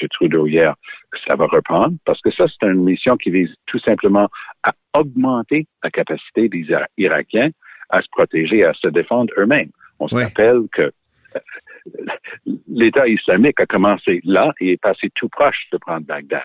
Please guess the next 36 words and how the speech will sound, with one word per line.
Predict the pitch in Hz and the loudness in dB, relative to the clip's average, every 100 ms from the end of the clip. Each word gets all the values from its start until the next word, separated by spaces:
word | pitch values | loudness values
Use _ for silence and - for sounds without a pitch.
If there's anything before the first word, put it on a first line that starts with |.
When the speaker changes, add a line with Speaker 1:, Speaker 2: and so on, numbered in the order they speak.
| - | -8
Speaker 1:
Donc, | 80 - | -12 -10
il | - | -6
fallait | - 95 | 0 2
quand | 95 85 | 2 0
même | 85 107 107 - - | 0 0 -2 -8 -8
les | - 85 | -2 0
équiper, | - - - 113 | 0 -2 0 2
les | 120 80 82 | 4 2 0
armer | 76 85 131 - | 0 0 0 -2
et | |
former. | - - 73 - - - | -2 -2 -2 -6 -16 -2
Bon, | - - _ _ - - | -2 -2 _ _ -20 -4
c'est, | - - - | -4 -4 -2
ça, | 123 - | -2 -2
ceci | - 110 127 | -4 0 2
étant | 101 92 85 | 2 0 -6
dit, | 80 131 170 - - - - | -2 0 -2 -6 -20 -20 -10
l'attaque | - 98 101 135 127 107 - _ - | 0 0 0 -2 -2 -4 -12 _ -6
à | 101 | -2
l'intérieur | 131 127 104 101 95 87 73 - | -2 -2 -2 -2 -2 -2 -6 -12
des | 90 | -12
frontières | - 90 82 95 82 | -8 -8 -4 -2 -2
de | 78 | -4
l'Irak | 80 82 80 _ _ _ - | -6 -6 -6 _ _ _ 0
par | 131 131 | 2 4
les | 113 95 | 2 -4
États-Unis, | 92 85 85 82 76 - - | -4 -4 -4 -10 -10 -12 -6
qui | 92 | -4
a | 82 - | -4 -2
fait | 98 85 - | 0 0 -4
un | 82 | -4
assassinat | 87 104 - 104 - 98 85 73 _ _ - - - | -4 -2 -2 -2 -2 -6 -6 -8 _ _ -20 -20 -6
ciblé | 151 120 - 78 - - - - | -4 2 2 2 -2 -20 -14 -2
d'un | 87 | 2
haut | 92 | 4
dirigeant | 87 90 85 82 76 80 69 | 4 0 0 0 0 -2 -4